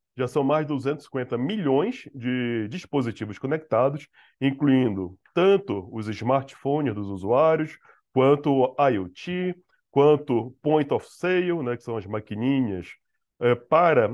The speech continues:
é, fazer as cobranças em cartão de crédito, né? E em termos de T V por assinatura, so-, é, somamos treze vírgula seis milhões de assinantes.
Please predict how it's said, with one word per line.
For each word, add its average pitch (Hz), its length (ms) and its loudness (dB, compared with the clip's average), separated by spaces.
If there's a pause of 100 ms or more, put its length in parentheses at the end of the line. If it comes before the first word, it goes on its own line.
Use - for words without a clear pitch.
(120)
é, 123 420 2
fazer 123 240 -4
as 117 80 -6
cobranças 113 560 -6
em 143 100 -4
cartão 95 400 -8
de 98 140 -6
crédito, 147 640 -2 (560)
né? 113 320 2 (320)
E 190 200 2
em 214 160 6
termos 147 280 4
de 147 60 -6
T 151 140 0
V 156 100 2
por 160 140 -2
assinatura, 131 760 -2 (600)
so-, - 180 -20
é, 117 320 4
somamos 143 840 -2 (280)
treze 156 360 0
vírgula 143 260 -2
seis 117 260 -8
milhões 196 720 -2
de 113 320 -4
assinantes. 160 680 -2